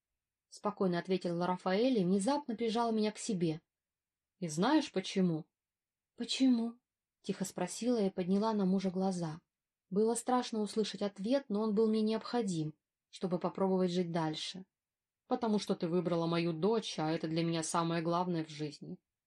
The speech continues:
Ты, будучи не родной матерью, бросила все, чтобы найти и спасти ее.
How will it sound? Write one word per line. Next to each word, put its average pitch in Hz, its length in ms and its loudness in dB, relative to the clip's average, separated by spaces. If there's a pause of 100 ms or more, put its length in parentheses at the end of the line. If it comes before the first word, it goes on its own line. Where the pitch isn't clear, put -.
Ты, 170 140 -10
будучи 160 400 -4
не 165 280 0
родной 165 360 0
матерью, 165 560 -2
бросила 170 480 0
все, 220 320 2
чтобы 160 260 -6
найти 165 380 -2
и 165 40 -2
спасти - 460 -6
ее. 156 400 -4